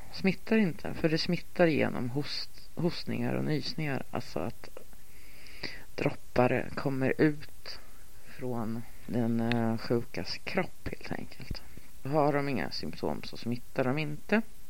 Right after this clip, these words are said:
Och överföring via föremål, till exempel pengar, handtag,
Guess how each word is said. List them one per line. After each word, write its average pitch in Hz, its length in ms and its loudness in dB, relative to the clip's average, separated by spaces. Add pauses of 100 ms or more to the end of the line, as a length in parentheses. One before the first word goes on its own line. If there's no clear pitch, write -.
Och - 200 4
överföring 135 800 8
via 131 260 6
föremål, 170 800 6
till - 140 -2
exempel 139 420 0
pengar, 139 960 0 (120)
handtag, 131 1080 2